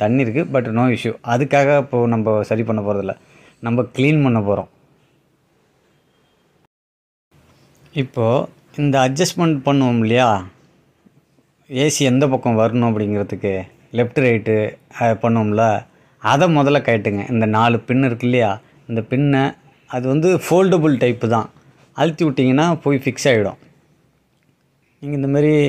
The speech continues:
டெஸ்டரை வச்சு ரிமூவ் பண்ணி அதை நீங்க வெளில எடுத்தீங்கன்னா அழகா பொறுமையா கழண்டு வரும்.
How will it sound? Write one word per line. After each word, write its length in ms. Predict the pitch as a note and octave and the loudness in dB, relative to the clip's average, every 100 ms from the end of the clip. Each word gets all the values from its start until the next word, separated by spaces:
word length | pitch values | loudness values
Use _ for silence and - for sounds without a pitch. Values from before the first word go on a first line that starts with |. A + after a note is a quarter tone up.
| C#3+ - - | -2 -8 -4
டெஸ்டரை 300 | C3+ - D3+ | -4 0 0
வச்சு 180 | C3+ D3 C3 | 2 0 0
ரிமூவ் 180 | C#3 C#3+ C3+ | 2 0 0
பண்ணி 240 | C3+ C#3 C#3+ C#3+ _ _ _ | 2 2 0 -4 _ _ _
அதை 100 | B2 B2+ | -2 0
நீங்க 160 | B2+ B2 | 2 2
வெளில 200 | B2 C#3+ | 2 2
எடுத்தீங்கன்னா 340 | C3 - C3+ C3+ | 0 0 0 2
அழகா 260 | A2 G#2+ B2+ C3 - - - | 2 2 0 -2 -8 -20 -6
பொறுமையா 380 | A#2+ C3+ C#3+ C#3+ | -2 0 0 0
கழண்டு 240 | A#2+ A2 G#2+ | 0 0 0
வரும். 180 | F#2+ E2+ | -2 -6